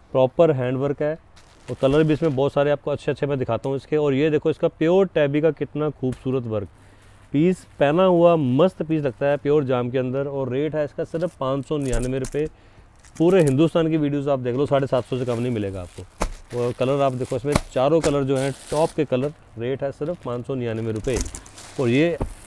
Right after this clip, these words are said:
item भी जो है ये भी पीछे demand में बहुत ज़्यादा थी, माल इसका भी ख़त्म हो गया था,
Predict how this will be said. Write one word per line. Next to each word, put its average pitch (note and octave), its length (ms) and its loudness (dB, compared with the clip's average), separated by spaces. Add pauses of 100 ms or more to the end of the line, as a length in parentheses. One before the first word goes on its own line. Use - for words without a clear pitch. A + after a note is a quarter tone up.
(160)
item D3+ 320 0
भी D3+ 140 4
जो C#3+ 160 2
है C#3+ 240 2
ये C3+ 180 2
भी E3 160 2
पीछे D#3 300 2
demand C3 360 0
में C3+ 300 0
बहुत C#3 240 2
ज़्यादा C3+ 260 0
थी, C#3 420 -2
माल B2 300 -2
इसका C#3 200 -4
भी C#3 100 -4
ख़त्म B2+ 200 -4
हो B2+ 140 -2
गया B2+ 140 -2
था, C#3+ 160 -8